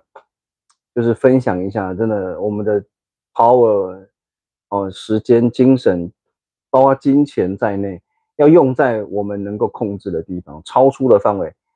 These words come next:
能不看、不管、不知道就尽量不要知道。尤其人，像我们现在年纪已经越来越大了，人生进入倒数状态的话，真的有一些东西，人生是要各种的减法，就是有一些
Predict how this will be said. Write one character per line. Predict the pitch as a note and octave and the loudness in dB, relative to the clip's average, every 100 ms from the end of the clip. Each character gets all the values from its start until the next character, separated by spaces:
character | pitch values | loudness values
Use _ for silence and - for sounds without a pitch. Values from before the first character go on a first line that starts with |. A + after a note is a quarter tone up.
| _ - | _ -4
能 | A#2 C3 | 0 0
不 | B2 | -2
看、 | - C#3+ G2+ | -2 -2 -2
不 | - B2+ | -6 -4
管、 | A#2+ E2+ | -2 -2
不 | G2 | -4
知 | A2+ A2+ | -6 -2
道 | A2 G2+ | 0 0
就 | G#2+ G2+ F#2 _ - | 2 0 -2 _ -8
尽 | A2+ | -6
量 | G2+ F#2+ _ _ _ - | -4 -8 _ _ _ 0
不 | G#2+ | 2
要 | G2+ | 4
知 | G#2 G#2 | 0 -4
道。 | F2+ F2+ | -2 0
尤 | A2 | 2
其 | C3+ - A#2 | 0 -2 -4
人， | G#2+ G#2 A#2+ _ _ _ _ _ _ _ _ _ _ _ - | 0 -2 -4 _ _ _ _ _ _ _ _ _ _ _ 0
像 | C3 | 0
我 | |
们 | A2 A2 | 0 2
现 | C#3+ | 2
在 | B2+ | 2
年 | A#2 A#2 | 2 0
纪 | B2 C3 | 2 2
已 | G#2 | 2
经 | A#2+ B2 B2+ B2+ - _ _ _ _ - | 0 2 0 -2 -8 _ _ _ _ 2
越 | C#3 | 4
来 | B2 | 6
越 | C3+ | 4
大 | B2 D#3 A#2 | 4 2 2
了， | G#2 | 0
人 | A#2 C3+ | 0 2
生 | D#3+ E3+ | 2 4
进 | E3+ | 4
入 | E3 D3 | 4 2
倒 | E3 B2+ | 2 2
数 | A2+ A2 G2+ | 0 -4 -2
状 | C3 A#2 | -4 -2
态 | C3 A2+ | -4 -2
的 | G#2+ | -2
话， | A2+ G#2+ | -2 -6
真 | G2 A2+ | -8 -8
的 | G#2 | -8
有 | F#2 G2 | -8 -10
一 | |
些 | G#2+ A2 | -8 -8
东 | A2 | -10
西， | G#2+ G#2+ G#2+ | -16 -18 -6
人 | A#2+ C#3+ | -2 2
生 | D#3 D#3+ | 2 2
是 | D#3+ | 2
要 | C#3+ | 2
各 | D3 A2+ | 4 4
种 | G2+ F#2+ | 2 -8
的 | F#2+ | -12
减 | _ F#2 F2+ G#2+ | _ -10 -10 -12
法， | G2 B1 - | -10 -10 -12
就 | G2 | -12
是 | A#2+ | -4
有 | G#2 F#2 | 0 0
一 | G#2 | 0
些 | G#2+ G#2 | -2 -2